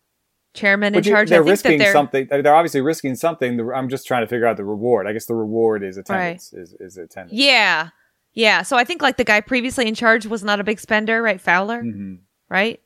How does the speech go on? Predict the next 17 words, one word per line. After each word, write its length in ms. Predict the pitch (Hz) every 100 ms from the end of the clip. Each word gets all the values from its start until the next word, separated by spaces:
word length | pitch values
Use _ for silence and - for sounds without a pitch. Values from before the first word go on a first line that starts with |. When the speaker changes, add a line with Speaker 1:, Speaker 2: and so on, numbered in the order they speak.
| _ -
Speaker 2:
Yeah, 80 | 202
Speaker 1:
Maybe. 180 | 208 233
Speaker 2:
this 120 | 247
guy, 200 | 233 214
Speaker 1:
But 260 | 196 - 240
you're 160 | 247
Speaker 2:
this 60 | 247
Speaker 1:
right. 140 | 208
Speaker 2:
Jarrett 280 | 113 107 107
Sad-, 340 | - 110 104 -
Seidler. 520 | 113 107 110 113 110 _ _ _ _ _ _ _ _ _
Speaker 1:
Yeah, 520 | 254 294 330 294 247 220
I 120 | 233
wonder 440 | 240 339 294 254
too 320 | - 285 262 220
if, 160 | 196
like, 380 | 196 190 180 -